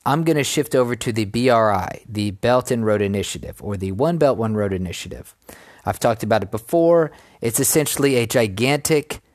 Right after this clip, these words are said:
international Marshall Plan. Um, I guess the Marshall Plan was international, but it's on a bigger scale than the European Marshall Plan,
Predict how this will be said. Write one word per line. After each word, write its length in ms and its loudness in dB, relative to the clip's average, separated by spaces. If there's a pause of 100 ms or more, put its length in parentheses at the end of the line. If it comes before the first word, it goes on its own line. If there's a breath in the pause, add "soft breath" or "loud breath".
(320)
international 640 2
Marshall 440 0
Plan. 520 0 (320 loud breath)
Um, 560 2
I 100 0
guess 180 0
the 80 0
Marshall 320 -2
Plan 220 -2
was 180 -2
international, 640 -2
but 200 -4
it's 160 -6
on 160 2
a 60 -2
bigger 300 0
scale 380 0
than 160 -2
the 80 -4
European 400 -2
Marshall 340 -2
Plan, 400 -6